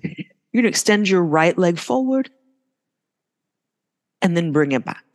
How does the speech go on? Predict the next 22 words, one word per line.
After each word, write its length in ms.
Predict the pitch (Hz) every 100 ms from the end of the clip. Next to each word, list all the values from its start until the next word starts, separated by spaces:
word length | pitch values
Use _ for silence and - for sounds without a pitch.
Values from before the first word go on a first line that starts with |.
| - - - _ _ 143
And 120 | 143
then 160 | 135
left 360 | 127 131 208 -
leg 240 | 240 233
forward 600 | - - 240 233 233 233 - _ _ _ _ _ _ _ _ _ _ _ _ _ _ _ _ _ _ - -
and 220 | 170 147
bring 180 | 127 117
it 120 | -
back. 340 | - - - - - - - - - -
Then 100 | 302
we're 80 | 262
gonna 120 | 226 -
add 300 | 190 190 190
a 60 | -
curl 500 | - 156 196 190 - _ -
up 380 | 269 185 190 -
into 380 | 190 190 - 196
bicycle. 920 | 165 190 190 226 - 254 - 330 - - - - - - - _ -
And, 240 | 180 185
uh, 40 | -
you 140 | 311
just 220 | - -